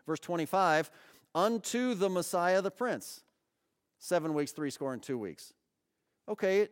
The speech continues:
it just says that that's when it's gonna be. Okay, we understand that Jesus is the Messiah, but when exactly is he referring to? Is he referring to his birth?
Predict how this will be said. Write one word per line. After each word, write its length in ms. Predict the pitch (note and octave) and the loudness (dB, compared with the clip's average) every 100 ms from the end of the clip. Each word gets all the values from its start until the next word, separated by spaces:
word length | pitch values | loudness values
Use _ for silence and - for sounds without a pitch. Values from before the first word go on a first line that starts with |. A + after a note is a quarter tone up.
| _ | _
it 140 | - D#3+ | -8 -4
just 400 | F#3+ G#3 - - | -2 -2 -4 0
says 520 | F#3 G#3+ F#3 F#3 D3+ | 2 4 4 0 -2
that 200 | D#3 D3 _ _ _ _ _ _ _ _ _ | -2 -2 _ _ _ _ _ _ _ _ _
that's 240 | D3 D3+ | -2 -2
when 140 | D#3 D#3 | -4 -6
it's 120 | C3+ | -4
gonna 180 | D#3 D#3 | -6 -2
be. 240 | G3+ D#3 | 0 0
Okay, 240 | A#2 - D3+ | -2 -2 -2
we 160 | D#3+ | 0
understand 440 | G#3+ F#3 F3+ F#3+ F#3 | -2 -2 -2 0 0
that 60 | |
Jesus 400 | A2+ D#3 D3+ C#3+ | -2 -2 -2 -4
is 140 | E3+ C3+ | -6 -6
the 80 | C3 | -6
Messiah, 640 | A#2 - C3+ D3 C#3 E3 _ _ _ _ _ _ _ _ B2+ | -6 -2 0 0 -2 -4 _ _ _ _ _ _ _ _ 0
but 280 | D#3 C#3+ _ | 2 2 _
when 240 | B2+ E3 | -4 -2
exactly 480 | G#3+ E3+ F#3 F3+ G3 | 0 2 2 2 0
is 140 | F3+ - | 0 0
he 80 | |
referring 500 | F3+ F3 A#3 C4+ G3 | -2 -2 -4 -4 -4
to? 220 | B2 B2 G#2+ | -4 -4 -4
Is 100 | A2+ | -4
he 80 | |
referring 400 | C#3+ C#3 E3 E3 D3+ | -4 -4 -4 -4 -2
to 100 | D3+ | -4
his 120 | G2+ | -4
birth? 460 | D#2+ C#3+ A#3 - | 0 0 0 -8